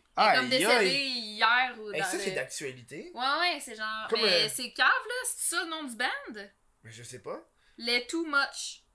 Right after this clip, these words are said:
Speaker 2: Hmm, t'as, t'as-tu vu la, la, l'attentat à New, à New Zealand qu'il y a eu ? Nouvelle-Zélande.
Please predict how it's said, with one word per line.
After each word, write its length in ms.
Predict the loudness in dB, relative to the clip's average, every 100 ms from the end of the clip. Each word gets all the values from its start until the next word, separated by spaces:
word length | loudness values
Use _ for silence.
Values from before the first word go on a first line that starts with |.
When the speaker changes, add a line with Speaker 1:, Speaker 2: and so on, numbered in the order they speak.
| _ -20
Speaker 2:
Hmm, 680 | -14 -10 -8 -8 -8 -10 -12
t'as, 80 | -12 -14 -18 -18 -14
t'as-tu 240 | -12 -8
vu 120 | -2
la, 160 | 0 2
la, 100 | 2
l'attentat 480 | 0 -2 -2 0 0
à 60 |
New, 180 | 0 -6 -8
à 120 | -8 -6
New 140 | -8
Zealand 340 | -6 -6 -6 -6
qu'il 120 | -6
y 40 |
a 20 | -6
eu ? 120 | -10 _ _ _ _ -20 _ _ -8
Nouvelle-Zélande. 680 | -6 -4 -4 -4 -6 -12